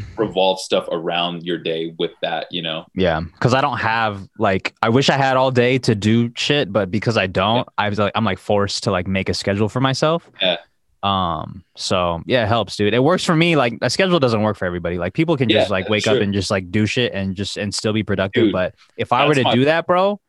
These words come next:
Speaker 1: like, that
Speaker 2: Yeah.
Speaker 1: was me during quarantine. I had no schedule. I was like,
Speaker 2: Yeah.
Speaker 1: "What the fuck am I doing with
Speaker 2: Dude,
Speaker 1: my
Speaker 2: that's,
Speaker 1: life?"
Speaker 2: that's my wife. Like, Six will literally, she could, like, wake up at noon if she wanted, and then inspiration hits her at, like, nine, and she's up to, like, three in the morning, like, on art
Speaker 1: Yeah.
Speaker 2: and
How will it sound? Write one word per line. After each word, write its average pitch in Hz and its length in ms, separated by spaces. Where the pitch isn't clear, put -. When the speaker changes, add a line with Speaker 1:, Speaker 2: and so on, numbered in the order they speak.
Speaker 1:
like, 110 140
that 143 80
Speaker 2:
Yeah. 185 60
Speaker 1:
was 175 120
me 170 100
during 131 180
quarantine. 107 380
I 95 60
had 101 120
no 98 280
schedule. 98 360
I 85 100
was 101 200
like, 80 220
Speaker 2:
Yeah. 95 220
Speaker 1:
"What 160 100
the 123 100
fuck 127 300
am 139 100
I 92 80
doing 87 680
with 98 180
Speaker 2:
Dude, 98 60
Speaker 1:
my 85 120
Speaker 2:
that's, 80 100
Speaker 1:
life?" 87 100
Speaker 2:
that's 110 260
my 127 240
wife. 101 300
Like, 95 160
Six 113 260
will 107 220
literally, 110 680
she - 180
could, 151 100
like, 117 160
wake 120 180
up 135 80
at 101 160
noon 101 240
if 120 100
she 127 140
wanted, 127 540
and 113 200
then 104 440
inspiration 110 600
hits 104 180
her 120 80
at, 104 80
like, 104 160
nine, 101 400
and 101 100
she's 98 160
up 95 140
to, 113 80
like, 98 220
three 95 160
in 92 60
the 92 60
morning, 90 280
like, 85 180
on 85 160
art 85 180
Speaker 1:
Yeah. 82 60
Speaker 2:
and 82 100